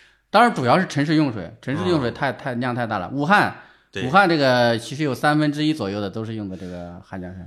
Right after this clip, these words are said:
Speaker 2: 我去，武汉他妈这千湖之城，他妈为什么你
Speaker 1: 汉江，长江水不好喝啊，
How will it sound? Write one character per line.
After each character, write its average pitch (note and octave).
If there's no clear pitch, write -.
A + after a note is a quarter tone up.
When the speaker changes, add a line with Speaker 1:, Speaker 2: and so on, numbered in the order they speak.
Speaker 2:
我 D4
去， -
武 D#3
汉 A3+
他 -
妈 A3+
这 A3
千 B3
湖 G3+
之 G#3+
城， D3+
他 F#3
妈 G#3+
为 G3+
什 B3
么 B3
你 B3
Speaker 1:
汉 B3
江， D#3+
长 G#3+
江 D4
水 C#4
不 C#4+
好 D#3
喝 B3+
啊， A3+